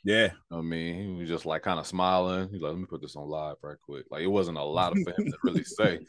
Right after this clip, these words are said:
Speaker 2: but he was a big part of the movie. Like, the little, actually, the little boy did cool.
Speaker 1: He
Speaker 2: Uh,
Speaker 1: was
Speaker 2: he,
Speaker 1: all right. Yeah, he
Speaker 2: he
Speaker 1: was, he was,
Speaker 2: vibed.
Speaker 1: he was all right.
Speaker 2: Yeah,
Speaker 1: Uh,
Speaker 2: he
Speaker 1: the,
Speaker 2: vibed.
Speaker 1: oh, and, um, wanna say the crazy mom was good too.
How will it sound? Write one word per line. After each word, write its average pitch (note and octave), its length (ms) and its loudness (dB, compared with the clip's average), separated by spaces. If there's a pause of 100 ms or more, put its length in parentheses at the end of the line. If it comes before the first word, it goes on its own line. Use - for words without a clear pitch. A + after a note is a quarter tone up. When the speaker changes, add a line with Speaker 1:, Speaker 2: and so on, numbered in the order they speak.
(260)
Speaker 2:
but - 80 -14
he F2+ 100 -2
was D#2+ 140 -2
a D2+ 60 -6
big E2 260 -2
part F2 280 4
of D#2+ 40 -2
the D#2 80 -4
movie. D#2+ 400 -2
Like, D2+ 180 -2
the F2 60 -2
little, D3 240 6 (180)
actually, F3 200 4
the B2 60 6
little C3 180 8
boy C3+ 240 6
did A#2 260 4
cool. B2 380 0 (640)
Speaker 1:
He E2 80 -6
Speaker 2:
Uh, - 20 -2 (140)
Speaker 1:
was G#3 60 6
Speaker 2:
he, D#3 40 8
Speaker 1:
all C3 60 10
right. B2+ 260 10
Yeah, E3 140 8
he C#3+ 80 10
Speaker 2:
he F#3+ 80 8
Speaker 1:
was, G3+ 100 6
he F#3+ 140 10
was, G#3+ 120 6
Speaker 2:
vibed. - 40 -8
Speaker 1:
he G3 100 2
was F#3+ 80 4
all G3+ 80 8
right. F3 240 6 (220)
Speaker 2:
Yeah, G2+ 180 0
Speaker 1:
Uh, D#3+ 140 12
Speaker 2:
he - 20 6
Speaker 1:
the, D3 140 10
Speaker 2:
vibed. A#2+ 100 0
Speaker 1:
oh, C#3+ 220 8
and, D3+ 200 8
um, C#3 220 8
wanna C3+ 140 6
say C#3 100 6
the B2 80 6
crazy B2 340 6
mom B2+ 300 8
was G2+ 140 4
good G2+ 340 6
too. G#2+ 240 4